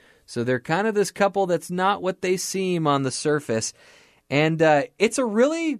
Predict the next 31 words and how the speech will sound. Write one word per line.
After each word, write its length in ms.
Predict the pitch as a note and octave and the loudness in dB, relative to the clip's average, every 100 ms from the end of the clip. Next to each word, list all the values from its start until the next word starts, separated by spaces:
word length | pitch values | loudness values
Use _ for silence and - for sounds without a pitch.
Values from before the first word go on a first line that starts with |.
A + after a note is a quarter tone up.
| - | -4
kind 240 | G3+ A3 | 0 0
of 120 | B3 A3+ | 2 0
a 100 | G3+ | -2
fun, 760 | - - F#3 A3 A3 A3 G#3 - _ _ - | -2 0 2 2 2 0 -4 -8 _ _ -6
light 440 | A#2 D3+ F#3+ F3+ B2 | 0 2 2 0 -2
movie 540 | C3+ E3+ F3 F3 E3+ | 2 4 4 2 0
about 560 | A#2+ A#2+ A#2 A#2 A2+ - | -2 -2 0 0 0 -2
learning 520 | A2+ C#3 E3 F3+ F3+ | 0 2 2 0 0
to 120 | D#3 C3 | -2 2
let 400 | B2 B2 A2 G2 | 2 0 -4 -2
go 480 | A#2 B2+ C3+ C#3 | 2 6 6 4
of 160 | B2 A#2 | 2 -2
things 320 | - B2 A#2+ | -4 -4 -4
that 100 | A#2+ | -4
are 80 | G#2+ | -2
important 480 | G2+ - B2+ C3 B2 | -4 -2 -4 -2 -6
to 180 | C3 A#2+ | -2 2
us, 300 | A#2 A#2+ - _ _ _ | 2 0 -8 _ _ _
or 120 | - E3 | 0 0
at 100 | A#3+ | 2
least 320 | D#4 D4 - - | 2 0 -4 -4
learning 420 | D3+ G#3 G#3+ F3+ | 2 2 2 0
to 220 | - D#3 | 0 2
let 460 | C#3 C#3 D3 D#3 B2+ | 2 2 0 0 0
the 120 | A#2 | 0
leash 360 | A#2+ B2 - | 0 0 -2
out 200 | G#2 G2 - | -4 -4 -6
a 80 | G2 | -8
little 240 | G2 G2+ | -8 -8
bit, 220 | F#2 F2 | -10 -10
right? 280 | - A#2 C3+ | -4 -2 -4